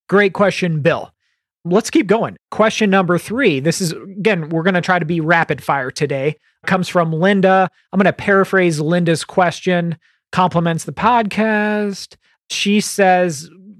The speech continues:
basically, they are downsizing. They are selling their home. Kids are raised, and she goes into that. So they're selling their home for a profit for eight hundred thousand dollars.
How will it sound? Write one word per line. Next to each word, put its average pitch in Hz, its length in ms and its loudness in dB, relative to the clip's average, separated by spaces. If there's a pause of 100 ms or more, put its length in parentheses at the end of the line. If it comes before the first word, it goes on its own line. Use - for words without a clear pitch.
basically, 220 460 2
they 190 260 2
are 170 360 2
downsizing. 151 880 -2
They 160 160 2
are 147 80 0
selling 196 480 0
their 190 160 4
home. 160 420 -2 (320)
Kids 190 260 2
are 190 120 4
raised, 170 640 0
and 160 200 -12
she 156 260 -8 (180)
goes 165 260 2
into 165 220 -2
that. 151 580 0 (680)
So 196 200 0
they're 180 140 0
selling 233 440 0
their 240 160 2
home 170 440 0 (160)
for 175 320 0
a 170 160 -2
profit 170 540 -2
for - 240 -10
eight 196 220 2
hundred 185 300 0
thousand 170 420 0
dollars. 151 580 0